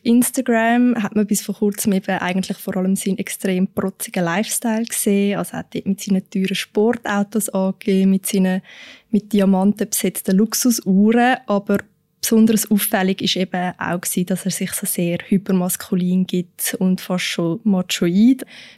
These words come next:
Also man sieht ihn zum Beispiel beim Nunchaku schwingen, also das ist so eine japanische Waffe auf einer Yacht, oder man sieht ihn mit einem Maschinengewehr auf einem schnellen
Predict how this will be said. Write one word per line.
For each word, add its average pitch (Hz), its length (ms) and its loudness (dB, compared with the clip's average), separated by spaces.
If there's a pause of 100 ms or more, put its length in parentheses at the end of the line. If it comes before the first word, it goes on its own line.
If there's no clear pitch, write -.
(380)
Also 208 200 4
man 226 80 6
sieht 214 240 0
ihn 208 120 4
zum 220 140 4
Beispiel 202 380 2
beim 196 260 6
Nunchaku 226 540 4
schwingen, 208 460 2
also 180 140 -2
das 180 200 -4
ist - 180 -4
so 185 120 -4
eine 185 340 -2 (520)
japanische 196 800 2
Waffe 202 840 0
auf 208 180 -2
einer 190 120 0
Yacht, 185 580 0
oder 190 180 0
man 190 140 2
sieht 180 380 -2
ihn 180 100 4
mit 190 180 2
einem 185 200 2
Maschinengewehr 190 840 0
auf 180 140 -4
einem 180 220 2
schnellen 170 420 0